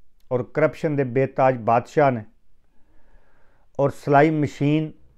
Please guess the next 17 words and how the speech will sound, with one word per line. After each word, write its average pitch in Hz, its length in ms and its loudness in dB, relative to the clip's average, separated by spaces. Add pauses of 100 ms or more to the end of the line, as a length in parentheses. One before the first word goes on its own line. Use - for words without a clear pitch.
(1400)
ਦਾ 139 100 2
ਜਿਹੜਾ 143 160 2
ਸਾਰਾ 147 380 4
ਧੰਦਾ 131 560 2
ਹੈ, 87 80 -8 (3500)
ਉਹਦਾ 165 220 6
ਵੀ 147 140 2
ਉਹ 143 100 4
ਇੰਚਾਰਜ 101 480 -4
ਹੈ, 78 100 -14 (2250)
ਉਹ 135 140 0
ਜਿਹੜਾ 123 240 -2
ਐਮ 117 140 -4
ਪੀ 113 240 -6
ਏ 107 100 -4
ਇਸ 98 140 -10
ਵਕਤ। - 360 -16